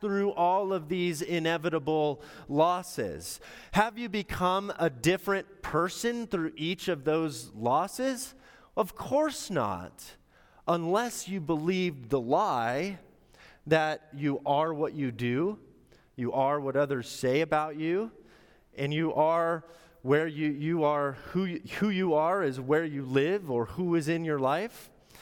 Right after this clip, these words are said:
So this morning we're talking about identity, what defines us, how we form our identities, and how our identities and our understanding of who we are shapes how we live in the world as we cultivate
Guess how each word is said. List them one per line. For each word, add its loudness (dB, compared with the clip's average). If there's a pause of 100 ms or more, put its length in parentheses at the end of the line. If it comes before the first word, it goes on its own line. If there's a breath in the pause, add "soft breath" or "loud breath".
(260 loud breath)
So 0
this 0
morning 0
we're 2
talking -2
about 0
identity, 0
what 0
defines -2
us, -6 (200 loud breath)
how 2
we -2
form 2
our 2
identities, 0
and -2
how 0
our 2
identities 0
and -2
our 0
understanding 0
of -4
who -2
we 0
are 2
shapes -2 (300 loud breath)
how 2
we -6
live 0 (320 loud breath)
in -2
the -2
world 0 (480 soft breath)
as -2
we -2
cultivate -2